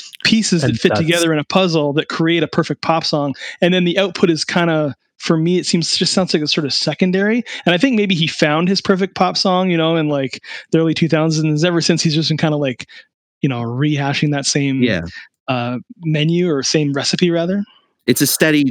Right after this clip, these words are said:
Speaker 3: it's a steady decline. It just depends on w-, what angle your, your decline is. But I think everybody has, agrees that it's a steady, steady
Speaker 2: <laughs>
Speaker 3: decline. Maybe a couple peaks back up, in, in my opinion. But, uh,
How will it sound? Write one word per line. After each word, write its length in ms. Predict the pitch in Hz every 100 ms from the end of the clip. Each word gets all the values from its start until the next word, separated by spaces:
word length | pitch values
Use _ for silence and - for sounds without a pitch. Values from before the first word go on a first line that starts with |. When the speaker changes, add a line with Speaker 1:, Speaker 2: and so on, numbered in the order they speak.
| 113
Speaker 3:
it's 160 | 117
a 40 | 123
steady 420 | - 151 143 123
decline. 580 | 110 107 113 110 104 98
It 120 | 92
just 240 | - 98
depends 340 | 104 107 101 95
on 240 | 95 92 - - - -
w-, 160 | - -
what 320 | 101 101 107 -
angle 380 | 110 104 98
your, 320 | 95 98 95 85 -
your 260 | 104 98
decline 460 | 87 104 98 92 85
is. 300 | 80 - - -
But 120 | 92 71
I 120 | 107
think 160 | 113
everybody 420 | 110 110 104 104 98
has, 180 | 92 87
agrees 360 | 92 98 90 -
that 120 | 87 _ _
it's 140 | 98 90
a 60 |
steady, 440 | 90 - 92 87 85 - - - -
steady 340 | - - 104 92
Speaker 2:
<laughs> 60 |
Speaker 3:
decline. 340 | 95 - 98 110
Maybe 180 | 117 113
a 20 |
couple 460 | - 101 107 95 82 -
peaks 320 | - 101 -
back 300 | - 92 -
up, 300 | 95 101 - 87
in, 260 | 98 95
in 160 | 73 95
my 160 | 95 95
opinion. 400 | 87 101 104 101
But, 180 | 95
uh, 260 | 92 90 87